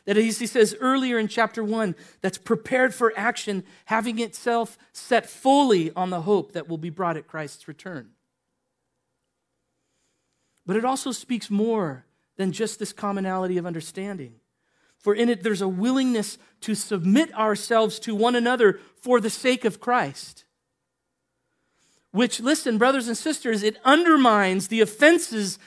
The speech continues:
that can divide and undercut a community of believers. A willingness to submit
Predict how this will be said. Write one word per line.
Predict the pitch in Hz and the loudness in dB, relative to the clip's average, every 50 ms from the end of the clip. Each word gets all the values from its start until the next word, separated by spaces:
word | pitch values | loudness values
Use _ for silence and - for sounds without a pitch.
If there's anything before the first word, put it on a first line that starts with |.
| - _ _ | -20 _ _
that | - 220 214 - | -4 -4 -2 0
can | - 262 233 | 0 0 0
divide | 190 226 214 180 160 175 247 254 277 277 294 294 294 285 - _ _ _ | 2 0 -2 -4 0 0 2 2 2 2 2 2 2 0 -4 _ _ _
and | - 214 220 208 - - | -2 -2 -2 -2 0 0
undercut | 269 294 277 277 254 - - 254 240 220 - - | 2 4 4 2 2 0 0 0 0 0 0 -4
a | 180 | -10
community | - - 220 214 226 247 254 240 226 202 202 190 | -6 -4 0 0 2 2 0 0 0 0 0 -2
of | 170 160 | 0 0
believers. | 196 196 196 220 233 214 180 131 117 - _ - - - - _ _ _ _ _ _ _ _ _ _ _ _ _ _ _ _ _ _ _ _ _ _ _ _ _ _ _ _ - | -2 -4 -2 -4 -6 -8 -8 -10 -12 -14 _ -20 -20 -20 -20 _ _ _ _ _ _ _ _ _ _ _ _ _ _ _ _ _ _ _ _ _ _ _ _ _ _ _ _ -2
A | 175 196 | 0 2
willingness | 190 180 196 254 285 294 302 294 277 269 277 277 - - | 2 2 2 2 2 4 4 4 4 4 4 2 0 -2
to | - 247 208 | -6 -8 -8
submit | - - - 240 214 185 202 208 262 285 226 - - - - | -8 -6 -6 -4 -2 0 2 2 4 2 2 -2 -4 -12 -20